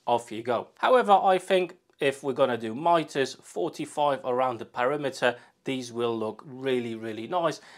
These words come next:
and it will give that extra fancy look to the whole thing. So let's head over to my mitre saw and cut that forty-five degree angles on all the pieces on both sides of each piece.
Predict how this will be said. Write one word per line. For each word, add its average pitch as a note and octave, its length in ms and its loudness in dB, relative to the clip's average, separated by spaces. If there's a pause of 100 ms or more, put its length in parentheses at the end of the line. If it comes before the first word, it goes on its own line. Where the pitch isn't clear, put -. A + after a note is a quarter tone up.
(120)
and B3 140 -4
it D#3 160 -2
will D#3 240 -2
give C3+ 260 -4
that A#2+ 300 0
extra B2+ 420 -4
fancy B2 580 -2
look A2 200 -8
to - 100 -18
the A2+ 140 -8
whole G2 260 -6
thing. D3+ 380 -6
So - 160 -2
let's G#3+ 260 2
head A#3 160 0
over F3+ 220 4
to D#3+ 160 -6
my B2 160 -2
mitre G3 500 -2
saw E3 320 4 (100)
and C3 220 -2 (100)
cut D#3+ 300 -2
that A#2+ 160 -4
forty-five D#3 720 0
degree A#2+ 440 -4
angles C3 440 -2
on B2 120 -2
all F3 160 4
the F#3+ 100 -2
pieces D#3 500 -6
on A2+ 220 -8
both B2+ 320 -2
sides A2+ 580 -4
of A#2+ 200 0
each - 340 -10
piece. A3 340 -8